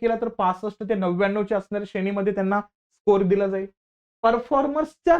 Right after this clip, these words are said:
लिस्टमध्ये, कॅटेगरीमध्ये किती मार्क्स असतील? पन्नास ते चौसष्ट मार्क. आणि जे इच्छुक आहेत सध्या अजून, म्हणजे ट्राय करतायत, प्रयत्न करतायत, ते प्रायमरी बेसवरती आहेत, असे इच्छुक कॅटेगरी आहे ज्यांना मार्क असतात शून्य ते एकोणपन्नास,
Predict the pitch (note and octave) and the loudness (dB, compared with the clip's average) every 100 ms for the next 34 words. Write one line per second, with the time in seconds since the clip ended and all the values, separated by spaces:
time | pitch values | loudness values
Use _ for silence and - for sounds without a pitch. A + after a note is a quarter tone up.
0 | F#3+ G#3+ C4 - G#3 D#3 D3+ G3 G3 A#3 | 4 4 2 2 2 4 2 2 2 4
1 | B3 B3 B3 C4 G#3 B3 A#3+ A#3 A3+ - | 2 -2 -6 -8 -8 -4 -4 -4 -6 -4
2 | A3+ A3+ F3+ F3 E3+ - D#3 F3 F3 G#3 | -6 -2 -2 2 0 -2 -6 -4 -4 -4
3 | G3+ G#3 G#3 G#3+ _ _ _ - A#3 C#4 | -8 -10 -10 -12 _ _ _ -6 -2 0
4 | E4+ C#4+ - E4+ D4+ G#3 G3+ F#3 D#3 C#3+ | 2 0 0 0 0 -2 -2 -4 0 0
5 | C#3+ C4 B3 A#3+ B3 A#3 G#3 A3 G3 E3+ | 0 0 0 0 0 2 2 4 2 2
6 | F#3+ F#3 F3 F#3+ F#3+ F#3+ F3+ D#3 - E3 | 0 0 2 0 0 -2 0 0 0 0
7 | E3+ - F#3 - F3+ F3+ A#3 B3+ G#3 G3+ | 0 -2 -2 2 2 4 2 4 2 4
8 | G3 F#3+ F#3 D#3 D#3 _ _ - E3+ C4+ | 0 0 0 0 -2 _ _ -10 -6 -2
9 | B3 - D#4+ - G3+ G#3 G3+ G#3 F#3+ F3+ | -4 0 -2 0 0 2 2 2 2 2
10 | F#3 F3 F3 F3 - F#3 E3+ D#3+ E3 D#3+ | 4 2 2 -2 -2 -2 0 -2 0 0
11 | - E3 E3+ F3+ D4 | 0 0 0 -2 -2